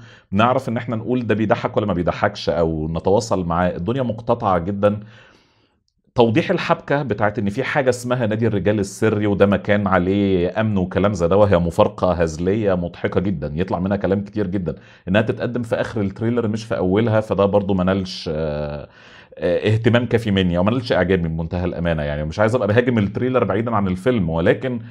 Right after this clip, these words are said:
لو الفيلم بعد كده طلع حقيقي حلو، طيب حقيقي بيضحك، وحقيقي بيستثمر كل الإمكانيات اللي موجودة عند الناس دي وعند الفكرة دي، يبقى التريلر هي اللي غلطانة. لو الفيلم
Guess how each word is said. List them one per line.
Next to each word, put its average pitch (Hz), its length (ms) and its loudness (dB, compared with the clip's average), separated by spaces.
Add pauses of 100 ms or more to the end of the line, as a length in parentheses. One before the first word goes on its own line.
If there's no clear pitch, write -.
(920)
لو 113 180 8
الفيلم 147 380 2
بعد 107 200 0
كده 139 200 -2
طلع 139 180 0
حقيقي 165 440 -2
حلو، 127 320 0
طيب 92 180 -4
حقيقي 156 340 0
بيضحك، 135 520 0
وحقيقي 135 540 -2
بيستثمر 131 960 0
كل 151 340 0
الإمكانيات 117 600 -2
اللي 123 120 -2
موجودة 110 420 0
عند 107 240 -2
الناس 104 420 0
دي 110 260 -4
وعند 104 380 0
الفكرة 127 560 0
دي، 131 680 -2
يبقى 95 200 -2
التريلر 110 640 0
هي 113 120 2
اللي 107 100 2
غلطانة. 85 520 -2
لو 92 240 4
الفيلم 104 640 4